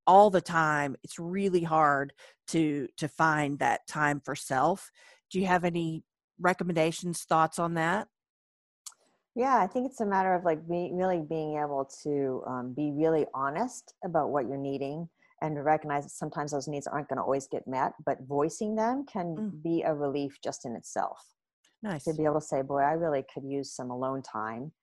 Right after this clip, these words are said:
Speaker 2: You may or may not get it, but to be able to voice it, then your heart and your soul has put the request out, which is a huge component of what we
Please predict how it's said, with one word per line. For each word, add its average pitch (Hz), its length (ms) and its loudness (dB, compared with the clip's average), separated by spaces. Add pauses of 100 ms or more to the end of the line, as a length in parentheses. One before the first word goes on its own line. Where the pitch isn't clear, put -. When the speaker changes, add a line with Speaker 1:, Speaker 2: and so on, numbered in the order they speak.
(100)
Speaker 2:
You 165 140 -2
may 175 240 4
or 160 60 0
may 147 120 0
not 135 260 -2
get 151 180 4
it, - 160 0
but 127 160 -2
to 151 80 -8
be 165 180 2
able 190 200 2
to 135 140 0
voice 147 380 0
it, 269 180 0
then 170 240 0
your 208 240 0
heart 208 520 0
and 170 220 -4
your 165 140 -2
soul 170 840 4 (460)
has 165 720 4 (340)
put 254 140 2
the 202 60 0
request 180 500 2
out, 175 220 4
which 156 180 -4
is 143 260 -6
a 151 60 -4
huge 185 520 -2
component 151 520 -4
of 127 100 -6
what 135 140 2
we 131 120 -4